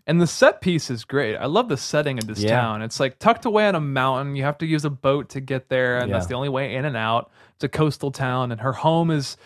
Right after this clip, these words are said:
Speaker 1: on very rickety foundation right over the ocean.
Speaker 2: On a cliff, yeah.
Speaker 1: Big, big home, but it's just on this plot of land that's, like, literally just on top of the ocean.
Speaker 2: Yeah.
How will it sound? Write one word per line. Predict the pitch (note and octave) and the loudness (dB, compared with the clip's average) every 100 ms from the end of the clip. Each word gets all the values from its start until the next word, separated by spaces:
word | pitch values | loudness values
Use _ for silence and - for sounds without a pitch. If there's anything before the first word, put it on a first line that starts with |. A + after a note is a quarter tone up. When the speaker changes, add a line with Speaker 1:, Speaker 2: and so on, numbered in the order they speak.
| - - - | -20 -20 -4
Speaker 1:
on | A#2 A#2 | -4 -2
very | B2 D#3 C3 | 2 2 2
rickety | B2 D#3 E3+ D#3 | -2 -2 -2 -2
foundation | C#3+ C#3+ C#3 C3 C3 B2+ C#3 A#2+ | 0 0 0 0 0 0 -4 0
right | B2 | 0
over | C3+ C3 | 0 -2
the | C3 - | -4 -2
ocean. | A#2 A#2+ - B2+ A#2 | -4 -4 -4 -4 -2
Speaker 2:
On | G2 | -2
a | - | -2
cliff, | A2+ G2+ F#2+ - G#2 | 2 2 2 -2 -2
yeah. | F#2 | 0
Speaker 1:
Big, | F2+ D#3 D3 D3+ | 2 0 -2 -4
big | D3+ D#3 C3+ | 0 2 0
home, | C#3+ C#3 C#3 C#3 | -2 0 0 -2
but | B2+ | -2
it's | A#2+ - | -4 -4
just | D3+ C3 | -4 -4
on | C3 | -4
this | B2 | -8
plot | - - A#2+ B2 | -10 -4 -2 -2
of | B2 | -4
land | A#2 A2+ A#2 A#2 | -6 -4 -6 -8
that's, | A2 - | -10 -10
like, | A2 | -10
literally | B2 C3 C#3 A#2 A2 G#2 | -8 -4 -4 -4 -8 -10
just | A#2 A2+ A2+ | -10 -8 -8
on | G#2+ | -6
top | A2+ A2 | -6 -6
of | G#2+ | -10
the | G#2+ | -10
ocean. | G#2+ - G#2+ | -10 -8 -2
Speaker 2:
Yeah. | G2+ E2+ | -2 -2